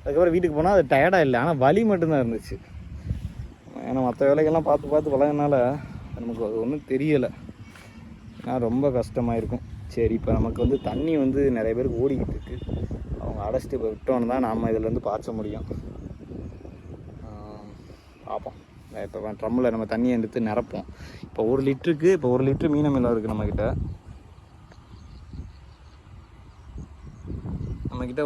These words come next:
ஒரு லிட்டர் மீன் அமிலம் இருக்குது. ஒரு லிட்டர் மீன் அமிலத்துக்கு நாம வந்து எண்பத்தஞ்சு லிட்டர் தண்ணி கலக்கணும். எண்பத்தஞ்சு லிட்டர் தண்ணி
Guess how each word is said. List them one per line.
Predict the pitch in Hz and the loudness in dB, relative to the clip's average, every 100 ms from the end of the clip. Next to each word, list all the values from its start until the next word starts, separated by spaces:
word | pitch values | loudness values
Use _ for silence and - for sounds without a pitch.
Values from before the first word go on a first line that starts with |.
| 127 | 0
ஒரு | 120 | 0
லிட்டர் | 123 123 135 123 | 0 2 2 2
மீன் | 131 120 | 0 0
அமிலம் | 113 110 | 0 -2
இருக்குது. | 107 104 104 110 - - - - - - - - 113 | -4 -4 -4 -6 -8 -20 -18 -16 -14 -14 -12 -4 -2
ஒரு | 117 120 | 0 0
லிட்டர் | 117 120 | 0 -2
மீன் | 135 143 | 0 2
அமிலத்துக்கு | 123 117 113 113 170 214 - - - - - - - - - - - - - - | 2 2 0 0 0 -2 -6 -12 -12 -10 -10 -4 -2 0 -4 -4 -10 -14 -16 -10
நாம | 117 117 110 | -4 -2 0
வந்து | 107 113 143 123 110 107 104 101 - - - - - - - - - - 113 | 0 6 6 6 4 2 0 -2 -6 -18 -18 -18 -18 -16 -12 -10 -8 -2 2
எண்பத்தஞ்சு | 117 139 143 135 123 113 110 | 4 6 6 6 4 4 0
லிட்டர் | 107 143 131 | 4 4 4
தண்ணி | 113 120 | 2 2
கலக்கணும். | 110 101 107 104 - 113 | 2 0 -2 -6 -6 -2
எண்பத்தஞ்சு | 117 120 117 107 110 | 2 2 0 0 0
லிட்டர் | 104 131 120 | 4 4 4
தண்ணி | 113 | 2